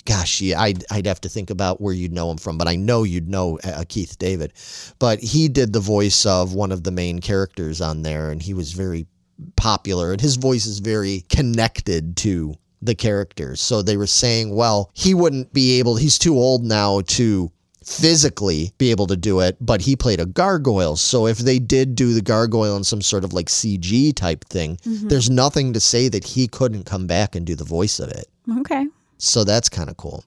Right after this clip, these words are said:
Speaker 2: Mm-hmm.
Speaker 1: So I think there's a lot, especially a lot of the nineties kids, a lot of the nineties kids are gonna be very interested in checking this out. So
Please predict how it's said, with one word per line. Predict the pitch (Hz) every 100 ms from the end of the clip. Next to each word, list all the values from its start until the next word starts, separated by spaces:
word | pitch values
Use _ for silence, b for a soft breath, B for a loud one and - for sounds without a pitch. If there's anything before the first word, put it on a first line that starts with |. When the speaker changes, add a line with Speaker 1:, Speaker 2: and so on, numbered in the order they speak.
| 254
Speaker 2:
Mm-hmm. | 247 254 381
Speaker 1:
So | - 120
I | 139
think | 165 151
there's | 127 110
a |
lot, | 98 110 117
especially | 110 - - - 110
a |
lot | 92 110 117
of | 110
the | 101
nineties | 98 110 117 120
kids, | - 143 139 127 B B B -
a |
lot | 113 117 123
of | 110
the |
nineties | 107 101 92 82
kids | - 80
are |
gonna | 82 80
be | 78
very | 80 90 113 110 85 78
interested | 76 - - 80 67
in | 67
checking | - - - -
this | - -
out. | - -
So | - - - -